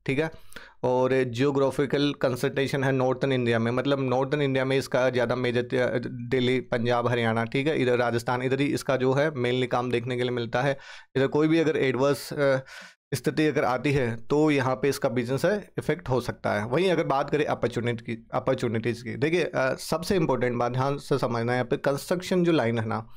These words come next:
वो ये जो सेक्टर है ना बहुत ज़्यादा कॉम्पिटिटिव सेक्टर है।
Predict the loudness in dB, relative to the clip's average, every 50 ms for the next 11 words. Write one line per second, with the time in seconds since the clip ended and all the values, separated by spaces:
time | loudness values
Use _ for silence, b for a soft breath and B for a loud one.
0 | B B B B B B B B B B -2 0 2 4 4 4 4 2 2 2
1 | 2 2 2 2 0 0 -2 0 0 0 2 2 2 2 0 -2 -2 -2 -2 -2
2 | 0 0 0 0 0 0 0 0 2 2 0 0 0 -2 -2 0 0 0 0 2
3 | 2 0 0 0 -2 -2 -4 -6 -6 -6 -8 -8